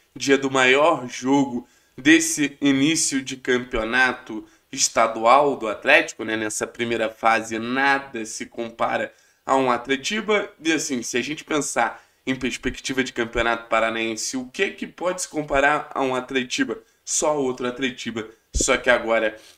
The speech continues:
em mata-mata. E é interessante essa perspectiva de clássico.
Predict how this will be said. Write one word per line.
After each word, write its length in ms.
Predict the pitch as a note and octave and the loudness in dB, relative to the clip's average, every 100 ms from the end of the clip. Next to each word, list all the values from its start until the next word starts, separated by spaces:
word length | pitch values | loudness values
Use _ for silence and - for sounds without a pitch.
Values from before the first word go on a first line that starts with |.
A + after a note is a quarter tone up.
| - | -6
em 140 | C3+ | 0
mata-mata. 800 | C3+ B2+ A#2+ B2+ B2 G#2 G2+ - - | 4 4 2 2 0 -2 -8 -8 -4
E 100 | A#3 | 0
é 80 | C4+ | 0
interessante 1040 | C#4 C4+ - D3 - C3 C3+ C3+ - G#2 - | 0 -2 -2 -2 -2 0 0 -2 -8 -10 -8
essa 320 | - A2+ - | -2 -2 -2
perspectiva 840 | A2+ A#2+ G#2+ - A2 - A#2 A2 A2+ | -4 -6 -8 -6 -8 -8 -8 -4 -4
de 240 | G#2+ G#2+ - | -4 -12 -6
clássico. 760 | B2 B2 C#3 - - - G2 | 2 4 4 -4 -8 -12 -18